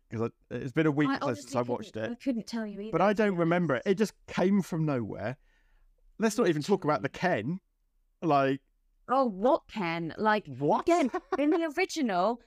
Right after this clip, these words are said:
Speaker 2: they take the time for us to get to know both Kens who are gonna match make with our princess and pauper by the end. And they are functional to the plot, and they are helpful, and they are useful.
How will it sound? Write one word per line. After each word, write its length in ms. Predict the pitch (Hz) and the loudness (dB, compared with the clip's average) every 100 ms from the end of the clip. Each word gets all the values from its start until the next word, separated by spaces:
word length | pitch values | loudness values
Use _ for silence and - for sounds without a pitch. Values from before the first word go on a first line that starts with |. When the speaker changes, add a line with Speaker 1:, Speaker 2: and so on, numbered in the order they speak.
| _ | _
Speaker 2:
they 120 | 269 | -4
take 300 | 269 262 330 | -4 -6 -8
the 60 | 294 | -8
time 380 | - 269 320 302 | -8 -2 -2 -2
for 100 | 277 | -4
us 120 | 262 | -6
to 80 | 262 | -2
get 200 | 269 - | -2 -2
to 80 | 254 | -2
know 140 | 254 240 - | -2 -2 -2
both 340 | 269 262 - | 0 -2 -8
Kens 540 | - - 285 233 196 - | -10 0 2 2 -2 -4
who 140 | 226 | -4
are 40 | 214 | 0
gonna 240 | 226 220 | 0 0
match 500 | 214 220 - - - - | 2 0 0 -6 -10 -6
make 380 | 202 202 190 - | -2 0 -2 -4
with 160 | 196 202 | -4 0
our 420 | 190 190 190 196 - _ _ | 0 2 0 -4 -12 _ _
princess 400 | - 214 - 220 | -2 -2 0 -2
and 140 | 208 202 | -2 -4
pauper 340 | 240 226 214 | -2 -2 -2
by 200 | 190 190 | -2 -2
the 160 | 185 214 | 0 0
end. 300 | 285 202 175 _ _ | 2 0 -4 _ _
And 160 | 240 247 | 0 2
they 140 | 262 | 2
are 200 | 262 262 254 _ _ _ _ _ | 2 2 0 _ _ _ _ _
functional 380 | - - 262 254 | -10 -2 0 0
to 100 | 262 | -4
the 80 | 269 | -6
plot, 600 | - 339 311 185 - - _ - | -4 0 2 0 -4 -20 _ -4
and 180 | 233 247 | 0 2
they 120 | 262 | 2
are 240 | 262 269 | 2 0
helpful, 520 | 262 330 - - 254 233 | 0 -2 -2 -4 -4 -2
and 100 | 240 | 0
they 80 | 254 | 0
are 100 | 277 | -2
useful. 640 | 269 311 - - 196 196 | -4 -6 -6 -2 0 -2